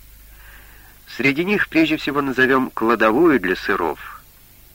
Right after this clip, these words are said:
каковой было присвоено громкое наименование "оружейной залы". Столовую и гостиную, украшенную тремя старинными портретами, на коих почти невозможно было разобрать лиц,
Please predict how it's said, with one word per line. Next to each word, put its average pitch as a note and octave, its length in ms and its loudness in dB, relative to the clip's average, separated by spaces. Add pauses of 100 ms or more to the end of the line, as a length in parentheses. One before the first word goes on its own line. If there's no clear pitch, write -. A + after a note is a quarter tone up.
каковой F#2+ 380 -2
было F2+ 240 -4
присвоено F#2+ 560 -4
громкое F#2+ 500 -2
наименование G2 720 -2
"оружейной A2 640 0
залы". D2 360 -2 (1200)
Столовую C3+ 600 4
и A#2+ 40 0
гостиную, B2+ 840 0
украшенную G#2+ 600 0
тремя G#2 340 -2
старинными F#2 560 -6
портретами, D#2 880 -6 (320)
на F#2 120 -2
коих G#2 320 0
почти F#2 360 -4
невозможно G2+ 600 -4
было F#2+ 180 -4
разобрать G2 480 -4
лиц, F2 260 -6